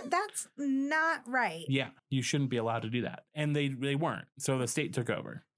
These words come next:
Speaker 2: Good.
Speaker 1: Thank goodness.
Speaker 2: The police department fired Marquez in December of nineteen ninety. He still lives in the area. Renee's lawsuit was dismissed in January of nineteen ninety-one because the pla-, plaintiff could never be located.
Speaker 1: Ugh.
Speaker 2: One theory is that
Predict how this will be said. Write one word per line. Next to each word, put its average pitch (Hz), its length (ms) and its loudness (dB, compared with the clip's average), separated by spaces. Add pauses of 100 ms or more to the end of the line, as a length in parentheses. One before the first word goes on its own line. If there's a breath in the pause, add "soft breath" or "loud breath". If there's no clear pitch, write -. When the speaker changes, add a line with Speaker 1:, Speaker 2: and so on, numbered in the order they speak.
(320)
Speaker 2:
Good. 202 120 0
Speaker 1:
Thank 226 220 0
goodness. - 640 -10
Speaker 2:
The 156 80 0
police 175 320 0
department 147 840 -2
fired 143 340 0
Marquez 127 480 0
in 120 100 2
December 117 360 2
of 113 80 0
nineteen 117 340 0
ninety. 117 440 2
He 139 180 2
still 127 340 0
lives 120 280 0
in 120 80 2
the 117 180 0
area. 113 540 2 (200 loud breath)
Renee's 131 380 0
lawsuit 117 460 0
was 123 200 0
dismissed 131 540 -2
in 117 140 2
January 113 420 0
of 107 80 0
nineteen 110 320 0
ninety-one 110 580 0 (120)
because 120 260 0
the 117 160 -2
pla-, 127 320 -2 (140)
plaintiff 143 400 0
could 131 120 -2
never 110 240 2
be 107 140 0
located. - 560 -6 (260)
Speaker 1:
Ugh. 202 140 0 (480 loud breath)
Speaker 2:
One 151 260 0
theory 131 440 2
is 123 220 -2
that 117 360 0